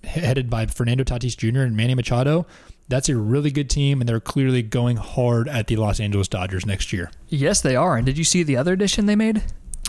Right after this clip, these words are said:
Speaker 1: Uh, they had, they signed the guy to Korea that's supposed to be a good player.
Speaker 2: Yeah, a guy from the Korean baseball organization. I can't remember his name, but he's one of their better players. I saw
Speaker 1: Mm-hmm.
Speaker 2: last year in the K B O, he hit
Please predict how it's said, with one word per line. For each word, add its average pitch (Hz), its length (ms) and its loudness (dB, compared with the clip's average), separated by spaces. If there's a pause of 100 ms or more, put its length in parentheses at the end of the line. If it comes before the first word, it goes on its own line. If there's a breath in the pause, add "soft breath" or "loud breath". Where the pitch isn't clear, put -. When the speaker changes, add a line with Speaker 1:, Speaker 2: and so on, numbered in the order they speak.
(220 loud breath)
Speaker 1:
Uh, 120 240 2
they 123 100 0
had, 147 180 0
they 139 80 0
signed 151 160 2
the 147 60 0
guy 143 100 2
to 143 80 0
Korea 131 240 0
that's 143 140 2
supposed 117 140 -2
to 110 80 -6
be 101 40 0
a 101 60 0
good - 60 -4
player. 92 280 -4
Speaker 2:
Yeah, 151 460 0
a 143 60 2
guy 151 180 0
from 175 240 0
the 147 160 2
Korean 156 380 2
baseball 139 400 0
organization. 127 580 0
I 113 80 0
can't 170 240 -4
remember 143 360 0
his 120 180 0
name, 123 320 0
but 113 80 -2
he's 120 180 0
one 147 160 0
of 254 60 -4
their 151 100 2
better 127 260 0
players. 120 440 0
I 117 60 0
saw 143 200 2
Speaker 1:
Mm-hmm. 131 120 0
Speaker 2:
last 123 300 -2
year 120 200 2
in 113 80 0
the 120 80 0
K 131 180 0
B 117 220 0
O, 127 200 2
he 120 140 0
hit 131 160 0